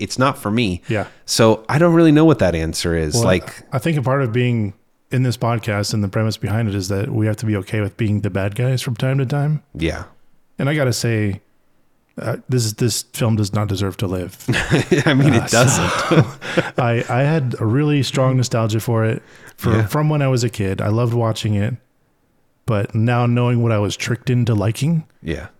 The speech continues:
Speaker 2: yeah, I fucking hate it.
Speaker 1: And I mean, I do feel like on some level, either they A, haven't watched it in very long, or B, are unable to shed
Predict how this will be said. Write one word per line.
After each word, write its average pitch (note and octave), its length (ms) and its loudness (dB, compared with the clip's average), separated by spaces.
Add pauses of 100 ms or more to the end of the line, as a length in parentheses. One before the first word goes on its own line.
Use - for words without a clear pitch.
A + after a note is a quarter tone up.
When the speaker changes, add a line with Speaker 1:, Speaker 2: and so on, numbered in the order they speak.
Speaker 2:
yeah, F#2 400 -6
I A2 60 -2
fucking G2 260 -6
hate - 180 -4
it. - 120 -8 (340)
Speaker 1:
And A2 140 0
I G#2+ 40 4
mean, G2+ 320 2 (240)
I G2+ 100 2
do G#2 220 0
feel G2 460 0
like F2 340 -2
on F2 160 -4
some F#2+ 240 -2
level, F2 460 -2 (460)
either G#2+ 260 2
they F#2 240 2
A, F#2+ 260 0
haven't G#2+ 320 2
watched F2+ 380 0
it F#2 300 -2
in G2 180 -2
very F#2+ 240 2
long, G2+ 460 2 (560)
or G2+ 180 2
B, F#2+ 480 -2 (160)
are G2+ 320 -2
unable G2+ 680 0
to F#2 280 -4
shed E2 580 0